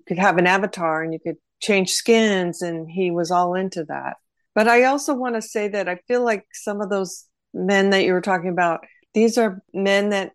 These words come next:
didn't get a lot of attention from women, and maybe they wanted that, and acting out, they get a lot of attention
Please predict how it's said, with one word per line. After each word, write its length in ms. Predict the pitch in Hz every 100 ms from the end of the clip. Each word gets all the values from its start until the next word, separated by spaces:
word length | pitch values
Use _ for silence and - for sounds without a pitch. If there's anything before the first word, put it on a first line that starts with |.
| _ -
didn't 240 | 240 247
get 180 | 247 202
a 60 |
lot 240 | 190 180 180
of 80 | 175
attention 480 | 175 190 180 180 165
from 220 | 175 165
women, 380 | 170 165 165 165
and 140 | 160
maybe 280 | 160 165 165
they 180 | 160 151 165
wanted 380 | 170 185 180 160
that, 240 | 151 143 -
and 240 | 170 165 160 _
acting 440 | 202 214 - 208 214
out, 240 | 262 247
they 80 | 202
get 140 | 226
a 80 | 233
lot 300 | 233 208 226
of 100 | 220
attention 640 | 190 202 214 233 208 175